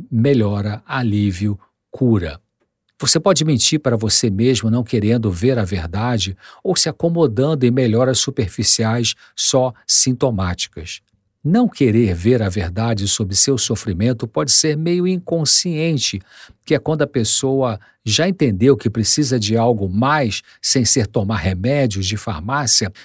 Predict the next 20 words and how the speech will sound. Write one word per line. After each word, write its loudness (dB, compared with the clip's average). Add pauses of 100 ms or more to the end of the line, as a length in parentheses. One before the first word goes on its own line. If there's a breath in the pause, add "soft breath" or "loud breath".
mas 0
não 0
quer -2
pensar 0
no -2
assunto -2 (240 loud breath)
e 0
se 4
agarra 0
aos 0
medicamentos -2
como -2 (160 loud breath)
a -6
única -2
fonte -6 (160)
de -8
cura. -4 (640)
Quando 0
você 0
foge -2